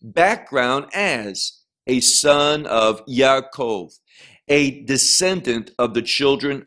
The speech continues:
of Israel, a Jewish individual. And we see in verse six that he was exiled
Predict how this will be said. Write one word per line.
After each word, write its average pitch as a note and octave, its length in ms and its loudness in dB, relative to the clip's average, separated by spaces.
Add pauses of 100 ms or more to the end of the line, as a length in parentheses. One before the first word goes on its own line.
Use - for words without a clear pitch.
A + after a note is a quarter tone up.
of A#2 220 0
Israel, G#2+ 680 0 (120)
a A#2 100 6
Jewish A2+ 760 0
individual. G#2 640 0 (840)
And C#3+ 200 2
we C3 100 2
see F#3 380 0
in F3 140 -4
verse G#3 260 0
six - 680 -4 (560)
that D3 120 4
he G#3+ 400 -2
was E3+ 440 0 (120)
exiled E3+ 580 0